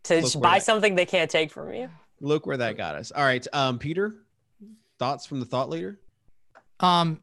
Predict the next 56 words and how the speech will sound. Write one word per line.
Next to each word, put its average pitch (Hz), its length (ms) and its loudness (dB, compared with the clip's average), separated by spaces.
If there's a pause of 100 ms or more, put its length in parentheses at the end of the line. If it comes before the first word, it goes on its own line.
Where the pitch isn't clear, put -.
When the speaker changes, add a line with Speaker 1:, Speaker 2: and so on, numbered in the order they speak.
(100)
Speaker 3:
make 254 180 0
sure 262 140 2
to 202 60 4
prioritize 135 680 2
sleep. 135 460 -2 (160)
Um, 123 340 4
I 123 60 2
Speaker 2:
Yeah. 117 60 -4
Speaker 3:
think 135 160 2
if - 100 -2
you 127 80 -2
can 143 260 2
get 135 140 4
a - 80 8
Speaker 2:
<laughs> - 20 -8
Speaker 3:
bath 131 520 0 (160)
in, 147 520 0
uh, 123 320 0
that's 127 220 -4
nice, 127 300 0
especially 131 400 -2
if 113 60 -6
you 131 60 -2
can 123 80 -4
get 123 160 -2
some 120 140 -4
Epsom 117 320 -2
salts. 117 500 0
But, 127 300 0
Speaker 2:
Mm-hmm. 131 140 -8
Speaker 3:
uh, 117 380 0
you 143 160 -2
know, 139 120 4
to 135 80 0
be, 180 720 0
you 147 100 0
know, 143 100 4
this 185 180 2
is 208 100 4
a 202 60 6
marathon, 147 480 2
guys. 117 260 0
I 123 60 -4
know 127 100 0
it 123 100 -6
feels 131 220 0
like 120 160 -2
a 107 40 -2
sprint, 127 340 0
but 117 80 -2
you 117 60 0
gotta 117 160 2
take 117 200 -4
care 120 180 2
of 120 60 2
yourself. 120 560 0